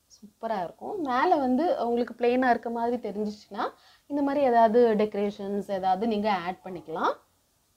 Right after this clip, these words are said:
உங்கள்ட்ட stickers அந்த மாதிரி எதுவும் இருந்துன்னா அது கூட வச்சுக்கலாம். ஓகே, அதுக்கப்புறம் எந்த நீங்க வந்து message வைக்கிறீங்கனாலும் அதுல கொஞ்சம் double stick போட்டு வைங்க, so that அது கொஞ்சம் எலிவேட்டடா தெரியும்.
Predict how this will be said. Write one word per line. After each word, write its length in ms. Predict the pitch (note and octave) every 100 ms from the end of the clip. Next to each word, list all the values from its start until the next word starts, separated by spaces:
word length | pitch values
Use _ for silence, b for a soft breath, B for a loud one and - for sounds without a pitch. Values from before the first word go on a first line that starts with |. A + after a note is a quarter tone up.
| _ _ -
உங்கள்ட்ட 320 | A#3+ A#3+ B3 C4+
stickers 540 | - E4 - C4+ B3+ B3
அந்த 180 | A#3+ A3+
மாதிரி 220 | A3+ A#3
எதுவும் 260 | A3 A3+
இருந்துன்னா 240 | G#3+ G#3+ D4
அது 280 | A4 C4+ B3+
கூட 180 | B3
வச்சுக்கலாம். 480 | B3 F3+ E3+ - D#3 _ A3+
ஓகே, 160 | A#3 A#4+ _ _ _ _ _ _ _
அதுக்கப்புறம் 560 | - D4+ E4 D4+ G#4 A#4+
எந்த 500 | - B3 D4 E4+ G#4
நீங்க 260 | F4 D4+
வந்து 220 | C#4+ C4+ C#4+
message 380 | B3+ B3+ C4+
வைக்கிறீங்கனாலும் 760 | A#3+ G#3 - B3 A3+ G#3 G3+ E4
அதுல 200 | C4+ C4
கொஞ்சம் 220 | B3+ B3+
double 280 | G#3+ G#3 B3+
stick 180 | - C4
போட்டு 220 | A#3 A3
வைங்க, 200 | G3+ G3
so 200 | C#4+ C4+
that 180 | - B3
அது 120 | G#3
கொஞ்சம் 260 | A#3+ B3 C4+
எலிவேட்டடா 640 | G3+ A#3 C#4+ A#3 F#3+ F#3+
தெரியும். 400 | A#3 E3+ C3 -